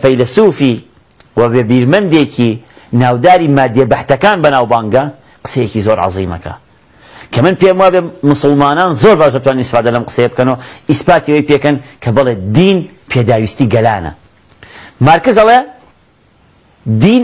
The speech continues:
ئەفیونی گەلانە، واتە دین تریاکی گەلانە. فعلەن قسەکەی ڕاستە، چونکە تریاک خەڵکی خومارەکە، خەڵکی مەستەکە. و هەر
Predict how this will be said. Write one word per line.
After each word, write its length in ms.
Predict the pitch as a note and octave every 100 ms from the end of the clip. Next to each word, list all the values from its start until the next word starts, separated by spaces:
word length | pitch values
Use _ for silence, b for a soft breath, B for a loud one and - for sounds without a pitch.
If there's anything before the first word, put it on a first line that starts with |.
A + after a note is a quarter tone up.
| -
ئەفیونی 480 | C#3+ B2 G#3+ G#3 D3 A2
گەلانە، 360 | G2+ F2 D2+ - _ G2+
واتە 240 | G2+ C3 A2+ G#2+ C3
دین 200 | G#3+ G#3 -
تریاکی 500 | B2+ C3 F3 F#3+ E3 B2
گەلانە. 380 | C3+ D3 G#2+ F2 - _ _ _ _
فعلەن 180 | F3+ A#3+
قسەکەی 260 | - A3 C4 C#4+
ڕاستە، 340 | C4+ - B2 - - _ _ b b b
چونکە 220 | - F3 F3+ -
تریاک 380 | F#3 C4+ C#4 - - _ -
خەڵکی 240 | E3 A#3 -
خومارەکە، 520 | G3+ A3 G3 C#3+ A2+ G2+
خەڵکی 240 | C#3 F3+ F#3
مەستەکە. 440 | G3 - C3+ G#2+ E2 - _ _ _ _ _ _ _ _ _ B B B B
و 20 | A#2
هەر 120 | E3+